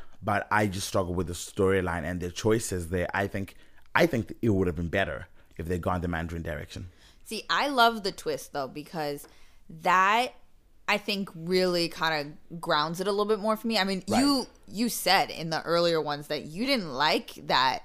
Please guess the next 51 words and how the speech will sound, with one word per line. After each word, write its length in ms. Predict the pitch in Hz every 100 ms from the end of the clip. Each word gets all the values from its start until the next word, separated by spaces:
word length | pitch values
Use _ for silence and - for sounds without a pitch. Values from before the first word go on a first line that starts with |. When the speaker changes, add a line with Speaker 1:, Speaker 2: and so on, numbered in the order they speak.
| -
Speaker 2:
they 180 | 156 151
chose 420 | - 147 135 127
the 140 | 139 127
Middle 320 | 147 139 135
East 360 | 120 123 - -
as, 280 | - 156 135
like, 320 | 127 80 85
Speaker 1:
Mm. 220 | - 117 92 -
Speaker 2:
you 80 | 233
know, 100 | 190
those 240 | 208 214
are 60 | 202
the 120 | 175
villains. 840 | 180 196 190 185 180 180 180 202
That's 280 | 175 180 -
what 140 | 185
we 80 | 185
see 200 | - 185
in 100 | 175
everyday 340 | 170 170 165
life, 520 | 165 170 170 170 180 165
like, 440 | 156 156 156 -
in, 180 | 185 180
Speaker 1:
Mm. 40 |
Speaker 2:
especially 340 | 117 190 202 175
in 60 | 160
the 100 | 151
U 140 | 143
S, 360 | 160 120 151 -
where, 100 | 147
like, 400 | 139 131 139 -
yeah, 160 | 185
the 80 | 160
Middle 260 | 170 165 156
East 220 | 160 -
is 100 | 160
bad. 640 | 165 156 - - - - -
Like, 280 | 151 -
that's 220 | 175 165 -
just 180 | 180
kinda 240 | - 160 147
Speaker 1:
That's 140 | 139
a 40 | 104
good 120 | 87
point. 200 | - 160
Speaker 2:
what 80 | -
was 220 | 156 151
thrown 360 | - 196 262 269
Speaker 1:
Yeah. 80 | 165
Speaker 2:
at 80 |
us. 160 | 139 147